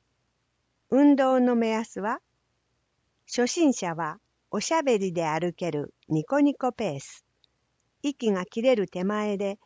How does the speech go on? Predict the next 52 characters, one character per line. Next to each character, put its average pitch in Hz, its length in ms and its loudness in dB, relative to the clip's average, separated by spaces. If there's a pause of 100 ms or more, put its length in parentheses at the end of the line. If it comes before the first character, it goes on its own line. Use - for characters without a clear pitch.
(380)
汗 220 320 -2
が 180 160 -2
じ 240 180 0
ん 311 160 4
わ 330 140 0
り 277 100 -4
す 226 160 -6
る 208 140 -2
ぐ 202 120 -2
ら 180 160 -4
い 160 120 -4
が 156 140 -8 (260)
ち - 120 -4
ょ 302 180 0
う 330 40 -4
ど 311 160 -2
良 302 200 -2
い 190 200 -4
歩 180 260 -6
く - 140 -10
速 156 360 -10
さ - 200 -16
で - 140 -16
す。 - 200 -20 (1300)
楽 277 280 4
し - 160 -8
く - 280 -8 (120)
長 220 340 2
続 269 300 -8
き 170 200 -12
で 151 140 -4
き 240 180 -10
る 160 120 -6
た - 160 -12
め 143 160 -6
に、 - 140 -8 (1200)
自 226 220 0
分 311 300 4
に 302 120 0
合 294 100 -2
っ - 20 -6 (160)
た 175 140 -4
距 - 160 -4
離、 170 160 -6 (280)
歩 226 140 -8
数 254 360 -6
を 160 240 -8
設 - 300 -8 (100)
定 208 200 -4
し 185 220 -8
よ 131 240 -8
う。 - 60 -20